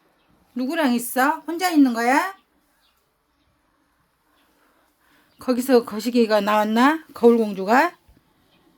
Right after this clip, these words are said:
시루야, 왜? 오빠하고 같이 안 자고. 담요 마음에 들어? 부들부들 좋기는 하더라. 근데 얘들이 꼭 이 구멍에서 나오네.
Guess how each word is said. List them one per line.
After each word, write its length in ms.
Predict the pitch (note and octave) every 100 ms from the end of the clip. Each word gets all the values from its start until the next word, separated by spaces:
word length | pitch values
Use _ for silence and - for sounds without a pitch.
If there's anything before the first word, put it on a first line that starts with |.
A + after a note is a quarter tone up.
| _ _ _ _
시루야, 680 | - D#4+ D4 A#3 G#3 F#3+ - _ -
왜? 500 | C#4+ D4 G#3 F3+ F3+ _ _ _
오빠하고 380 | A3+ D4 D4 B3+
같이 260 | B3+ C4 A#3
안 160 | A3
자고. 460 | A#3+ A#3 F#3+ F3 - _ _ _ _ _ _ _ _ _ _ _ _ _ _ _ _ _ _ _ _ _ _ _ _ _ _ _ _ _ _ _ _ _ _ -
담요 280 | B3 A#3+
마음에 260 | A3+ A#3+ A#3+ A#3
들어? 420 | A#3 C4+ E4+ F4+ _ _ _ _ _ _ _ _ _ _ _ _ _ _ _ _ _ _ _ _ _ _ _ _
부들부들 500 | - A3 C4+ A#3 A#3 -
좋기는 380 | - C4 - B3
하더라. 600 | A#3+ B3 A#3+ G#3+ A3 G3 _ _ _ _ _ _ _ _ _ _ _ _ _ _
근데 220 | D4 C#4
얘들이 180 | D4+ C4
꼭 320 | C4 D4+ D4
이 120 | C4+ B3
구멍에서 460 | B3+ C#4+ C#4+ A#3
나오네. 600 | G#3+ F#3+ F#3 F#3 F#3 E3